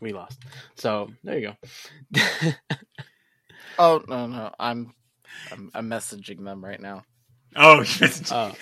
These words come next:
Speaker 3: Leave Chelsea alone. She's asleep. She, well, no, actually, she may be waking up by now 'cause it's like, what is it, six A M there?
Speaker 1: Yeah,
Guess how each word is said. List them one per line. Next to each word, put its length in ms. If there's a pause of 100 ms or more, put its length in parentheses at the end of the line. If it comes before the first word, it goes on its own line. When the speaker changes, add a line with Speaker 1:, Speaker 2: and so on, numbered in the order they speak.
(680)
Speaker 3:
Leave 160
Chelsea 320
alone. 260
She's 180
asleep. 480 (1600)
She, 140
well, 200
no, 100
actually, 240
she 100
may 140
be 120
waking 360
up 220
by 180
now 240
'cause 140
it's 220
like, 140 (140)
what 200
is 100
it, 180
six 320
A 180
M 160
there? 320 (760)
Speaker 1:
Yeah, 300